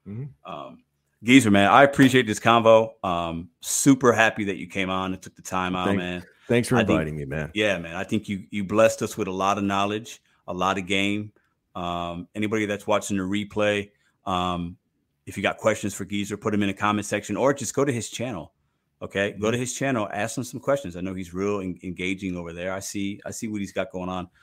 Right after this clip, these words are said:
Speaker 2: Go check him out. Um, he's an O G in this space, and, uh, I want you guys to go check him out, show him some love. So, Geezer,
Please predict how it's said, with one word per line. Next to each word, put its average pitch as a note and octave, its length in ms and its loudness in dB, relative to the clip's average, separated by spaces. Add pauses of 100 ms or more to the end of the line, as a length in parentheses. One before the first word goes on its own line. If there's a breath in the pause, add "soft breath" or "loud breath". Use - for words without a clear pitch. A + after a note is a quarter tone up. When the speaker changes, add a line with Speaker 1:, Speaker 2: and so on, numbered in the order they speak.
(240 soft breath)
Speaker 2:
Go G#2+ 160 4
check A#2 260 0
him G2+ 140 2
out. G2 300 2 (400)
Um, F2 340 -2
he's F#2 160 -6
an D#2 60 -4
O G2 120 0
G F#2+ 220 -2
in F#2 80 -2
this F#2 140 -6
space, F2+ 460 -6
and, F2 380 -8
uh, E2+ 280 -8
I F2 60 -10
want F#2+ 200 -8
you F#2 60 -8
guys F2+ 100 -2
to - 60 -14
go F2+ 60 -8
check - 180 -14
him F2 100 -10
out, E2+ 120 -12
show F2 120 -14
him D#2 80 -12
some E2 160 -18
love. D2 200 -14
So, F2 120 -20
Geezer, G#2 380 -2